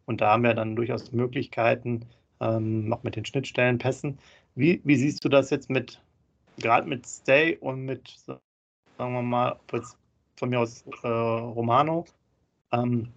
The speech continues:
würdest du die immer punktuell quasi aufs Spielfeld bringen? Sprich,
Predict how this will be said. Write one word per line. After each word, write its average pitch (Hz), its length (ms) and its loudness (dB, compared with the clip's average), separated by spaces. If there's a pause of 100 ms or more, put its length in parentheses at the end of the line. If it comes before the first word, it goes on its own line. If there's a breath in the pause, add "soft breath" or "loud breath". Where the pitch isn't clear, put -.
(180)
würdest 135 300 0
du 139 40 0
die 127 120 0
immer 135 180 4
punktuell 170 840 0
quasi 170 840 0
aufs 139 180 -4
Spielfeld 165 520 -2
bringen? 175 460 -4
Sprich, - 460 -2